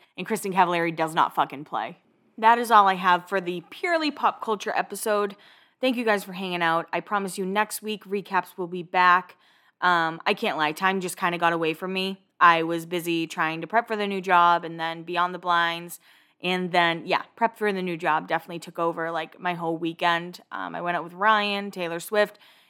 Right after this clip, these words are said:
It just got away from me. I'm so sorry. But next week, the recaps will be back. And then the following week, my friends are in town for a bachelorette party that I am a part of.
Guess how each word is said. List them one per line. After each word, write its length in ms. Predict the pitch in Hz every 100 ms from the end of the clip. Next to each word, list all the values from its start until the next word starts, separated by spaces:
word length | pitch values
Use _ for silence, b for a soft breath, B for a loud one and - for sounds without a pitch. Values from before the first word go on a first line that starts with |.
| -
It 100 | 226
just 140 | 247
got 140 | 226
away 160 | 202 185
from 160 | 185 190
me. 80 |
I'm 100 | 185
so 340 | 170 - 247 226
sorry. 520 | - 180 165 175 175
But 240 | 170 170
next 320 | 208 240 - 240
week, 260 | 233 226 b b b -
the 100 | 214
recaps 540 | 240 269 247 220 -
will 140 | 220
be 140 | 190 196
back. 320 | 170 165 165
And 80 | 175
then 80 | 170
the 80 |
following 540 | 160 - 240 233 220 214
week, 200 | 208 196
my 160 | 185
friends 400 | 170 - 185 185 180
are 200 | 170 170
in 240 | 208 208
town 380 | - 190 175 180
for 180 | 185 170
a 120 | 165
bachelorette 560 | 160 156 - 175 156
party 380 | - 170 - - 190
that 100 | 160
I 120 | 160
am 140 | 165
a 60 | 160
part 300 | - 254 240
of. 260 | 240 226